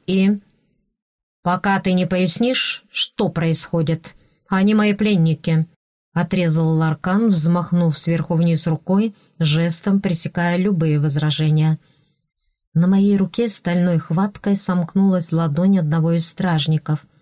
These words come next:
другой потянул Камиллу к себе. «Кто тронет её хоть пальцем, будет иметь дело со мной», почти по-звериному прорычал Кристиан, и стражник сразу отпустил девушку.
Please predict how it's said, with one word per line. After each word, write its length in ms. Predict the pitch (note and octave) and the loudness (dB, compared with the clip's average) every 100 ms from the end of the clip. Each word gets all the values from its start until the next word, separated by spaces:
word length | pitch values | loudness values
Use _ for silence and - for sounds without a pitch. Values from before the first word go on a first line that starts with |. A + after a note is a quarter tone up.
| _ _ - | _ _ -2
другой 360 | D#3 D#3+ G3+ | 0 2 0
потянул 540 | - B3 G#3+ F#3 F#3+ G3+ | -2 -2 0 2 2 0
Камиллу 580 | - G#3+ F3+ D#3 D#3 | 0 2 4 2 0
к 80 | D3 | -2
себе. 460 | - D#3 D3 D#3 D3+ _ _ _ _ _ _ _ _ _ _ _ _ _ _ _ | -4 -2 0 0 0 _ _ _ _ _ _ _ _ _ _ _ _ _ _ _
«Кто 280 | - - G3+ | -14 -4 -4
тронет 520 | G3 G3+ A3 F#3+ E3+ | -2 -2 0 0 0
её 360 | E3 E3 F#3 F#3 | 0 2 2 0
хоть 280 | E3+ G3 E3 | -2 -4 -4
пальцем, 760 | _ F3+ G3 G3+ C4 G#3+ D3+ - _ | _ 0 0 -2 -2 0 0 -2 _
будет 360 | D#3+ F#3+ F#3+ F#3 | 0 2 2 2
иметь 280 | G3 F3+ | 2 2
дело 280 | D#3+ G3+ F#3+ | 2 2 2
со 180 | - A3 | 0 0
мной», 400 | A3+ F3 E3 D#3+ - _ _ _ _ _ - | 2 2 2 0 -4 _ _ _ _ _ -6
почти 400 | D#3+ - - E3+ | -4 -4 -4 -4
по-звериному 960 | E3+ D3+ C#3+ E3+ E3 G3 E3 D#3+ D#3+ | -2 0 0 2 2 2 4 4 2
прорычал 720 | D3 D#3+ D#3+ D#3+ - F3 D#3+ | 0 -2 0 -2 -2 -2 -2
Кристиан, 760 | D3 D#3+ D#3 - F3 F#3 A3 G#3 _ _ _ | -2 -2 -2 -2 -2 0 0 -4 _ _ _
и 80 | - | -4
стражник 720 | D3+ - F3+ A3 - E3 E3 | -4 -2 0 0 0 0 -2
сразу 640 | - - E3 E3 E3+ F#3 - | -6 -2 0 0 0 0 -2
отпустил 680 | F3+ F#3 - G3+ - A3+ D#3+ | -6 -6 -4 -4 -2 0 2
девушку. 600 | D3+ D#3 D3 - D#3 D3+ | 2 0 0 -2 -2 -2